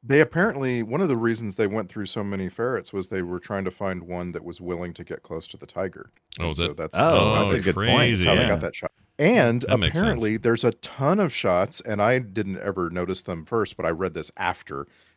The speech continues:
Speaker 1: uh, where there's plexiglass, uh, right there in plain sight, but you're not noticing it, and it's between the tiger and whatever else.
Speaker 3: Hmm.
Speaker 2: Interesting. Yeah, I, uh, I'm actually a little impressed that they got s-,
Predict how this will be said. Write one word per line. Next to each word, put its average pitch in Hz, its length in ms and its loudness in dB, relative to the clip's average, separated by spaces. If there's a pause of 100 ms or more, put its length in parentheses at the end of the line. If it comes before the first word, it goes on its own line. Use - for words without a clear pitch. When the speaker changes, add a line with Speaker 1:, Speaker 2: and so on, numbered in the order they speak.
(140)
Speaker 1:
uh, 92 240 0
where 117 460 6
there's 107 260 0
plexiglass, 92 720 -2 (480)
uh, - 180 -8
right 110 380 2
there 139 220 4
in 135 300 0
plain 135 340 -2
sight, 131 500 0
but 101 160 -4
you're 107 200 -2
not 110 260 2
noticing 104 460 -2
it, 76 160 -8
and 95 120 -6
it's 90 140 -8
between 110 560 -6
the 92 80 -4
tiger 82 480 -6
and 80 320 -8
whatever 78 400 -12
else. 101 240 -4
Speaker 3:
Hmm. 69 60 -12 (300)
Speaker 2:
Interesting. 82 720 -8
Yeah, 107 280 2
I, 104 220 0 (100)
uh, 90 1200 -4
I'm 131 140 4
actually 147 280 8
a 107 40 0
little 104 160 2
impressed 76 440 -2
that 76 120 -8
they 85 120 -4
got 73 180 2
s-, - 200 -2